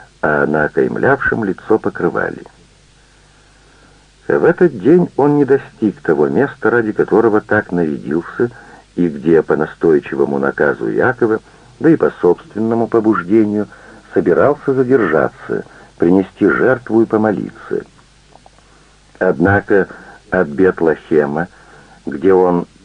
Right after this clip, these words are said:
переночевал у одного из друзей Иакова, верившего в Бога плотника, до этого места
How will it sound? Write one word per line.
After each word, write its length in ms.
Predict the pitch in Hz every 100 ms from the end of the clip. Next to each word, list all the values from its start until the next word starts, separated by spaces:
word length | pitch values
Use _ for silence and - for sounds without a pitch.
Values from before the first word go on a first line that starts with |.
| -
переночевал 720 | 95 90 82 - 73 78 76
у 60 | 76
одного 360 | 71 78 90
из 140 | 85 67
друзей 600 | 71 78 64 73 73 -
Иакова, 560 | 87 82 80 - 80 82 - - _ -
верившего 840 | 67 87 82 82 - 78 78 71
в 100 | 58
Бога 360 | 58 80 76 76
плотника, 760 | - 69 78 73 82 82 92 90 - _ _ - - _ _
до 140 | - 90
этого 320 | 139 156 147
места 540 | 113 135 - - 147